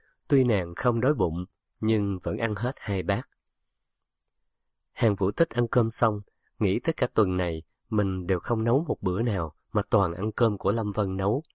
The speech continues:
Hôm nay, phỏng chừng là lần cuối cùng hai người cùng nhau ăn cơm. Ngẫm lại, vẫn là chủ động đi rửa bát. Lâm Vân nhìn Hàng Vũ Tích đi rửa bát, cũng không có ngăn cản.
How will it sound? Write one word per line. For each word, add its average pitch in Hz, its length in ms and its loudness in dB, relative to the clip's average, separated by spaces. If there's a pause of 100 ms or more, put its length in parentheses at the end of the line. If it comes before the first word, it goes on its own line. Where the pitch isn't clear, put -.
(680)
Hôm 104 320 10
nay, 98 340 0 (300)
phỏng 87 380 6
chừng 85 440 0
là 92 140 2
lần 85 200 -4
cuối 113 280 0
cùng 82 260 0 (220)
hai 107 240 -4
người 90 420 -2
cùng 78 180 -4
nhau 87 160 -2
ăn 95 180 -2
cơm. 95 240 0 (800)
Ngẫm 95 240 2
lại, 76 320 0 (340)
vẫn 98 160 2
là 120 100 2
chủ 87 220 -2
động 76 400 0
đi 90 240 -2
rửa 73 160 -6
bát. 95 220 -2 (920)
Lâm 139 220 4
Vân 123 240 4
nhìn 107 300 2
Hàng 90 200 0
Vũ 87 220 -2
Tích - 160 2
đi 117 200 4
rửa 85 140 -2
bát, 113 220 0 (340)
cũng 90 280 0
không 113 240 -2
có 131 120 2
ngăn 113 200 -2
cản. 80 320 -4